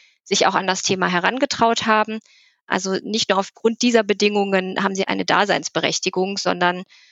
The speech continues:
sie bieten auch so einen absoluten Mehrwert für Unternehmen. Und deswegen sind wir auch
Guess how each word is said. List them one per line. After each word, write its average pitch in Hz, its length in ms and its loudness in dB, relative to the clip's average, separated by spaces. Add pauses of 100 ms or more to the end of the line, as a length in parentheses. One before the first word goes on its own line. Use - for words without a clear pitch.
(100)
sie 180 200 -4
bieten 202 260 -6
auch 131 200 2
so 196 360 2
einen 180 520 -2
absoluten 196 560 -4
Mehrwert 226 420 2
für - 160 -2
Unternehmen. 220 680 0 (100)
Und 180 80 -8
deswegen 185 320 0
sind 185 200 -6
wir 131 180 4
auch 175 200 0